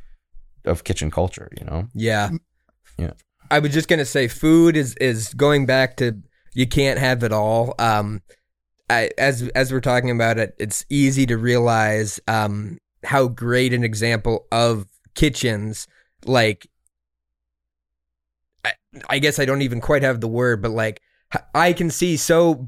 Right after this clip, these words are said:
Speaker 2: cl-, in a way I could never see before where, like, so you want quality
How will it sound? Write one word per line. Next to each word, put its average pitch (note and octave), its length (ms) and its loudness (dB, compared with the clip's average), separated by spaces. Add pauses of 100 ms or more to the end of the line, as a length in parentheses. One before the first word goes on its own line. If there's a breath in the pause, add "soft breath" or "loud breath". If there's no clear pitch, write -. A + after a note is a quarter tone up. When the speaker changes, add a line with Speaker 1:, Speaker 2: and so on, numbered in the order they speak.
Speaker 2:
cl-, - 160 -4
in D3 100 2
a C3 120 0
way D3+ 240 4
I C#3 180 4
could G#2+ 220 -6
never D#3+ 300 2
see D#3+ 220 0
before A#2 680 0 (260 soft breath)
where, B2+ 160 4
like, A2+ 440 2
so C3 140 -2
you A#2+ 120 4
want C#3 280 2
quality B2+ 760 0